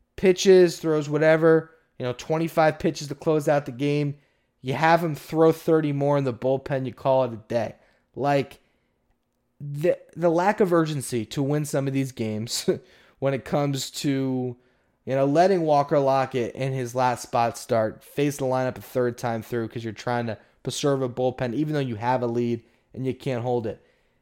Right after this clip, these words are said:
And then the urgency to work on some of these other things, like getting Lugo in the rotation right now at the expense of maybe this game, at the expense of Steven Matz getting an opportunity to figure it out. I just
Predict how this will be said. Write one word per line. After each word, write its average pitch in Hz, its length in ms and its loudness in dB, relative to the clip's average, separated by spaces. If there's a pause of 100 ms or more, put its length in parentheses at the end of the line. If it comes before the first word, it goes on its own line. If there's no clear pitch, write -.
(460)
And 175 180 0
then 180 140 4
the 165 120 2 (100)
urgency 190 580 2
to 143 200 -2 (160)
work 160 280 2
on 160 140 2
some 151 200 -4
of 147 60 -4
these 139 160 -4
other 151 200 2
things, 120 500 -6 (380)
like 120 580 -2
getting 143 360 2
Lugo 143 280 0
in 135 80 -4
the 131 80 0
rotation 123 560 -4
right 127 220 0
now 127 460 -2 (540)
at 127 300 -2
the 135 80 -2
expense 143 520 -4
of 120 80 -8
maybe 151 280 -2
this 147 220 -2
game, 143 260 -4
at 131 140 -6
the 123 60 -4
expense 135 480 -4
of 120 200 -2
Steven 139 440 -4
Matz 131 220 0
getting 127 200 -4
an 127 60 -6
opportunity 127 500 -6
to 120 100 -6
figure 123 320 -4
it 120 60 -2
out. 123 300 -4 (680)
I 156 220 0
just 156 280 -4